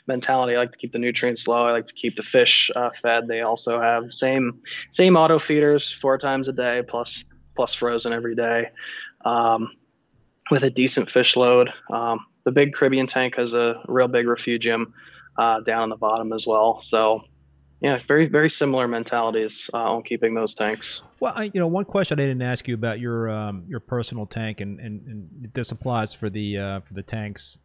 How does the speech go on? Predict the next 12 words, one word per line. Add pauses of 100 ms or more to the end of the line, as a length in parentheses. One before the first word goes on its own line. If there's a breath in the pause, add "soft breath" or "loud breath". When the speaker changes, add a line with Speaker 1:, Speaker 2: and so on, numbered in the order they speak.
(120)
Speaker 2:
you
know,
at
the
visitor
center
as
well.
But,
um, (760 soft breath)
you
know,